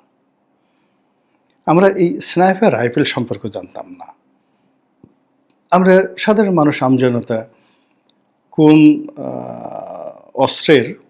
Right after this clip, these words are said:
গুলি কেমন, তারপরে, আহ, কোন বাহিনীর হাতে কোন অস্ত্র থাকে, মার্কেটে কোন অস্ত্রগুলো, আহ, যাকে বলা হয় ব্যবহৃত হচ্ছে, এগুলো আমাদের কর্ম নয়,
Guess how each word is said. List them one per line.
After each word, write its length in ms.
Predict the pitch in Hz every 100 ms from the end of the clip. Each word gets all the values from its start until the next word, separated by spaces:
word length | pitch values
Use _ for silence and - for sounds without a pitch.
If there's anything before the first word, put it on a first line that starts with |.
| _ _ _ _ - 143
গুলি 240 | 123 127 131
কেমন, 360 | 120 110 113 117 143 _ _ _ _ _ _ _ _
তারপরে, 400 | 131 113 - 117 107 107
আহ, 760 | - - 104 98 - 60 - -
কোন 200 | 170 165
বাহিনীর 380 | 151 - 143 127
হাতে 220 | 120 131
কোন 240 | - 120
অস্ত্র 280 | 110 104 -
থাকে, 420 | 117 - - 113 - _ _ _ _ _ _ _ _ _
মার্কেটে 380 | 131 139 151 147
কোন 200 | 135 147
অস্ত্রগুলো, 640 | 127 - - 139 127 127 123 123
আহ, 880 | - _ _ _ 151 117 101 104 113
যাকে 240 | 107 -
বলা 180 | 113 113
হয় 80 | 110
ব্যবহৃত 400 | 117 120 123 123
হচ্ছে, 220 | 120 110
এগুলো 260 | 160 165
আমাদের 360 | 185 - 151 151
কর্ম 360 | - 151 160 143
নয়, 320 | 98 -